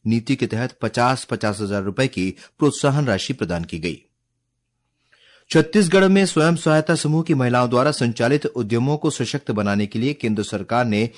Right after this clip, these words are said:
कई कदम उठाए हैं। आज लोकसभा में सांसद भोजराज नाग और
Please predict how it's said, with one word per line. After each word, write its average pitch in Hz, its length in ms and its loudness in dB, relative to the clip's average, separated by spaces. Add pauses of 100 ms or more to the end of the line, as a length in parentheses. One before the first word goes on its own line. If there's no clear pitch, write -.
(320)
कई 175 160 4
कदम 117 280 2
उठाए 78 300 -8
हैं। 69 140 -20 (360)
आज 139 240 4
लोकसभा 143 420 2
में 151 100 0
सांसद 135 440 -2
भोजराज 120 500 0
नाग 123 280 0
और 127 160 2